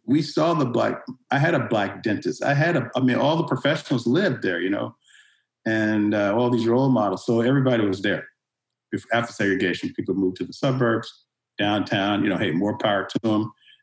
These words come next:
They wanna take care of their kids, uh, more power to 'em. I have no problem with that. Um, so again, the more contemporary circumstance of segregation, uh, made the church the center of everything. Um,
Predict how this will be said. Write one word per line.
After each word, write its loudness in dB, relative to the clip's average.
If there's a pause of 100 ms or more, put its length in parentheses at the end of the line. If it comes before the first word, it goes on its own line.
They 0
wanna 0
take -2
care 0
of 0
their 0
kids, -2 (580)
uh, -4 (120)
more -2
power -2
to -4
'em. -4
I -8
have -6
no -6
problem -6
with -12
that. -8 (640)
Um, 2
so 0
again, 2 (220)
the 0 (200)
more 2
contemporary 0 (100)
circumstance 0
of -2 (100)
segregation, 0 (560)
uh, -2
made 2
the 0
church -2
the -2
center 0
of -4
everything. -2 (840)
Um, 0